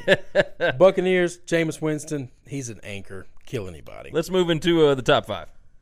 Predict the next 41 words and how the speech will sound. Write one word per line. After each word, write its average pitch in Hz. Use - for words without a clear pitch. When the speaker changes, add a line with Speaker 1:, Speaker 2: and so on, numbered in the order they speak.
Speaker 1:
Top 254
five. 294
I 170
bet 202
we 202
look 170
really 151
close 127
to 117
alike 92
on 85
this. -
Speaker 2:
Mm, 302
I 175
don't 269
know. 294
We'll 208
see. 320
Speaker 1:
Number 180
Speaker 2:
We'll 208
see. 208
Speaker 1:
one. 143
We 131
starting 160
with 156
one 196
or -
we 170
starting 156
with 127
five? 90
Speaker 2:
Let's -
start 139
number 143
five. -
Speaker 1:
Number 170
five, 165
my 185
New 156
England 147
Patriots. -